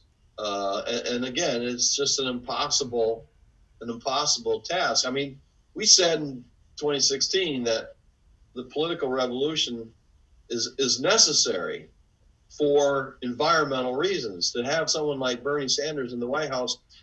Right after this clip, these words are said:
who would be working with other nations, other energy producing nations,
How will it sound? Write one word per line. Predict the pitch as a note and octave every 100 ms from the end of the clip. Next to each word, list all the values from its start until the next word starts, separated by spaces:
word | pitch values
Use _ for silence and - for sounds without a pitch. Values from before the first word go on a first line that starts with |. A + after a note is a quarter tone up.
| _
who | D3+
would | D3 C#3+
be | D3+
working | D3 F3 G3+ D3+ B2
with | A2 G#2+ G#2 B2
other | B2 A#2
nations, | A2+ G#2+ - G#2+
other | A2+ A#2+ A2+ G#2+ - A#2
energy | B2 A#2+ A2+
producing | G#2+ A#2+ A#2+ A#2 A2+
nations, | A2 A2 A2+ A2 G2+